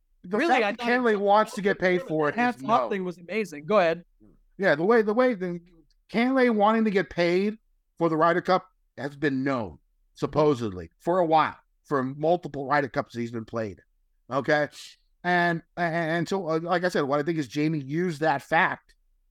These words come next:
Speaker 1: to slide it into an unfactual story about the team chemistry being off because of that. Um, I highly doubt that because everyone on the fucking American team is greedy as fuck.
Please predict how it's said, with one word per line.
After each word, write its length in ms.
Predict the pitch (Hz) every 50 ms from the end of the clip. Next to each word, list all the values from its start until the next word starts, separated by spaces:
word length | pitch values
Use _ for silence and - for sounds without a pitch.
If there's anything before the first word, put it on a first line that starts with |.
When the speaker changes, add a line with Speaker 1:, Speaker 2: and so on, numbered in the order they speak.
| _ -
Speaker 1:
to 240 | 147 139 127 110 _ _ _ _ _ _
slide 520 | - - - 170 175 165 165 151 156 160
it 100 | 160 147
into 340 | 160 165 170 160 156 151 147
an 100 | 139 131 _ -
unfactual 720 | 135 143 143 127 - 143 123 120 120 - - 123 117 104 92
story 460 | - - - 151 151 147 139 131 127
about 300 | 120 117 127 117 113 117 _ _ _ -
the 80 | 120
team 240 | 113 - - 151 139
chemistry 440 | - - 147 147 151 - - 131 123
being 200 | 101 117 113 113
off 180 | 110 110 101 -
because 340 | 113 - - 131 139 -
of 80 | 87 78
that. 140 | - 78 - _ _ _ _ _ _ _ _ _ _ _ _ -
Um, 220 | 120 123 120 107 -
I 120 | 185 202
highly 400 | - 156 170 190 190 170 160 147
doubt 240 | 139 170 165 196 -
that 160 | 165 139 117
because 220 | - 143 147 135 165
everyone 300 | 175 175 170 147 135 127
on 80 | 117
the 60 | 110
fucking 320 | - - 143 - - 117 113
American 320 | 107 110 110 104 101 87
team 180 | - 120 110 98
is 80 | 82
greedy 340 | 85 - - 113 110 98 92
as 100 | 82 -
fuck. 280 | - - - 80 -